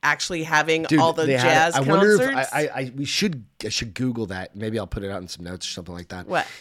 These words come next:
Speaker 2: If there actually is, like, a, a jazz festival that occurs on
Speaker 1: On
Speaker 2: that
Speaker 1: that
Speaker 2: night,
Speaker 1: date.
Speaker 2: right?
Speaker 1: It's the, not
Speaker 2: So
Speaker 1: March
Speaker 2: that was March
Speaker 1: nineteenth.
Speaker 2: thirteenth, nineteen nineteen,
Speaker 1: Was
Speaker 2: and
Speaker 1: it
Speaker 2: then he
Speaker 1: thirteenth
Speaker 2: said,
Speaker 1: or nineteenth?
Speaker 2: I'm sorry, yeah, March
Speaker 1: Yeah,
Speaker 2: nineteenth,
Speaker 1: nineteenth is when,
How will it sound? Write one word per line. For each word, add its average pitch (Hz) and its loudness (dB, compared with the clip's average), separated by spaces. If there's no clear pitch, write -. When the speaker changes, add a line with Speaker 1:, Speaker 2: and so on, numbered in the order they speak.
Speaker 2:
If 156 2
there 147 4
actually 131 0
is, 135 0
like, 110 -6
a, 120 -6
a 107 -8
jazz 110 -4
festival 98 -8
that 87 -10
occurs 104 -6
on 104 -6
Speaker 1:
On 156 -2
Speaker 2:
that 156 -4
Speaker 1:
that 175 -4
Speaker 2:
night, 151 -2
Speaker 1:
date. - -8
Speaker 2:
right? 120 0
Speaker 1:
It's 185 -8
the, 185 -6
not 185 2
Speaker 2:
So - 4
Speaker 1:
March 139 4
Speaker 2:
that 143 6
was 123 4
March 135 2
Speaker 1:
nineteenth. 185 0
Speaker 2:
thirteenth, 147 0
nineteen 131 -2
nineteen, 123 0
Speaker 1:
Was 117 0
Speaker 2:
and 117 0
Speaker 1:
it - 0
Speaker 2:
then 120 2
he 117 0
Speaker 1:
thirteenth - 2
Speaker 2:
said, 120 4
Speaker 1:
or 113 2
nineteenth? 170 0
Speaker 2:
I'm 123 0
sorry, 104 -2
yeah, 104 -4
March 123 -2
Speaker 1:
Yeah, 135 -2
Speaker 2:
nineteenth, 127 -2
Speaker 1:
nineteenth - -2
is 120 -2
when, 117 0